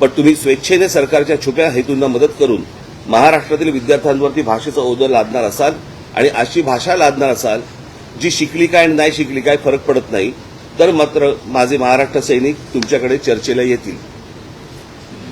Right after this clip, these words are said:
या विषयात जसा आम्ही तुमच्याशी संवाद साध-, साधतोय, तसंच एक पत्र आम्ही सरकारला पण पाठवलं आहे. हिंदी भाषेच्या एकूणच तिसऱ्या भाषा शिकवली जाणार नाही, याचं लेखी आदेश हवा, असं आम्ही सरकारला ठ-,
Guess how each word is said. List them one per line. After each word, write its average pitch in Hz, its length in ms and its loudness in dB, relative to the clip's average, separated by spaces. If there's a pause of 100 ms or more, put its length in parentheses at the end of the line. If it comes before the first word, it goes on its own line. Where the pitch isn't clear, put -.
(140)
या 160 140 8
विषयात 165 380 4 (400)
जसा 135 220 4 (580)
आम्ही 131 280 4
तुमच्याशी 160 380 0
संवाद 135 340 2
साध-, 110 680 -6
साधतोय, 131 500 2 (140)
तसंच 147 220 -2
एक 151 160 0
पत्र 143 280 0 (180)
आम्ही 131 220 -2
सरकारला 139 420 -2
पण 147 120 2
पाठवलं 113 380 0
आहे. 85 140 -4 (560)
हिंदी 147 260 2
भाषेच्या 143 400 0
एकूणच 156 460 2
तिसऱ्या 147 280 0
भाषा 127 260 0 (160)
शिकवली 135 340 0
जाणार 123 220 2
नाही, 120 320 0 (120)
याचं 117 240 -2 (340)
लेखी 120 380 -2
आदेश 113 380 0
हवा, 131 240 0 (280)
असं 135 160 0
आम्ही 131 140 2
सरकारला 127 440 -2
ठ-, 120 160 -8